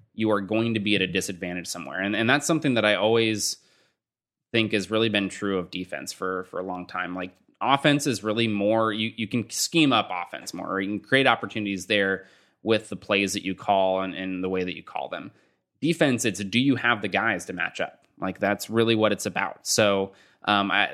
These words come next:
I think that's important to touch on before we get into some of the other, you know, scheme-related stuff that they can do to help, 'cause obviously that certainly plays a role, but personnel, first and foremost, i-, is the, really the most important thing. You need the guys to be able to do this stuff.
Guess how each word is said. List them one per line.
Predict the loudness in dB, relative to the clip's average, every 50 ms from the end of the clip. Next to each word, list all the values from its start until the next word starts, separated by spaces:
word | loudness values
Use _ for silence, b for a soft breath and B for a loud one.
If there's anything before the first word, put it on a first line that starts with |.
| 2 0
I | 0
think | 2 2 2 2 4 4
that's | 4 4 4 2 0
important | -2 -2 -2 0 0 0 0 0 0 0
to | -2
touch | 0 2 2 2 4 2
on | -2 -2 -2
before | -4 -6 -4 0 2 4 4 4
we | 2 0
get | 0 2 2 2
into | 2 2 0 -2 -2 -2
some | -2 0 0 0
of | 0 0
the | 2 2
other, | 2 2 2 2 0 0 -2 -6 b b b b b b b
you | -4 -2 0
know, | 0 0
scheme-related | -2 -2 -2 0 0 2 2 2 2 2 2 2 0 -2 -4
stuff | -4 0 2 4 4 2 2 -4
that | -6 -4
they | -4 -4 -4
can | -4 -4 -2 0 0 0
do | 0 -2
to | -2
help, | -2 -2 -2 -2
'cause | 0 2 4
obviously | 4 4 2 0 -2 0 2
that | 2 2 2 0 -4
certainly | -4 -4 -2 -2 -2 -4
plays | -2 -2 -2 -2 -2 -4
a | -2
role, | 0 2 2 2 2 0
but | -2 0 0 0 0 -2 -6 b b b b b b b _
personnel, | 2 2 4 4 4 2 2 4 4 2 2
first | 2 2 2 2 2 0 -4
and | -4 -2
foremost, | -2 0 0 2 0 0 0 -2 -2 -4
i-, | -2
is | -2 0 0 0 0 0 -2 -4 -6
the, | -4 0
really | 0 2 2 2
the | 0
most | 0 0 0 0 0 -2 -4 -8
important | -8 -8 -6 -4 -6 -4 -6 -8 -12 -10
thing. | -10 -10 -10
You | -8 -4
need | -2 0 0 0
the | 0 0
guys | 0 0 2 0 -2 -4 -6
to | -8
be | -8 -8
able | -8 -8 -10
to | -14
do | -14 -14 -14
this | -12 -12 -10
stuff. | -10 -10 -12 -12